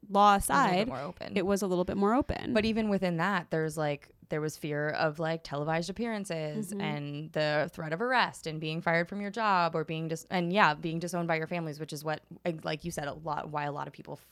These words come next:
Speaker 2: flew to New York.
Speaker 1: Mm-hmm.
Speaker 2: Um, it was the conservative McCarthy era, so. <laughs>
Speaker 1: Yeah. Yeah.
Speaker 2: Um,
Speaker 1: And you had J. Edgar Hoover in charge of the F B I until, uh, I think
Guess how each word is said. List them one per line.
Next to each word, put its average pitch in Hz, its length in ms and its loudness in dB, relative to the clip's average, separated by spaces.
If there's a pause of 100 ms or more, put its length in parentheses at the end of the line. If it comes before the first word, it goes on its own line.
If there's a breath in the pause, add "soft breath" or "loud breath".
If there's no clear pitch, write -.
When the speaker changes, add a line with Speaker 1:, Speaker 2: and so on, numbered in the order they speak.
(140)
Speaker 2:
flew 156 160 -8
to 143 120 -8
New 139 140 -8
York. - 400 -12
Speaker 1:
Mm-hmm. 214 460 2
Speaker 2:
Um, 143 240 -6
it 131 60 -10
was 151 100 -10
the 147 120 -10
conservative 143 460 -4
McCarthy 143 440 -12
era, 143 240 -10
so. - 400 -6 (140)
<laughs> - 140 -6
Speaker 1:
Yeah. 226 340 6 (680 soft breath)
Yeah. 220 320 6
Speaker 2:
Um, 143 60 2
Speaker 1:
And 254 280 2
you 233 120 2
had 214 340 2
J. 208 200 2
Edgar 214 240 -2
Hoover 202 420 0
in 185 180 -2
charge 190 260 -4
of 202 40 -6
the 196 100 0
F 196 120 -4
B 185 120 0
I 202 200 2
until, 185 520 0 (720 loud breath)
uh, 196 400 4
I 185 80 -8
think 208 240 -2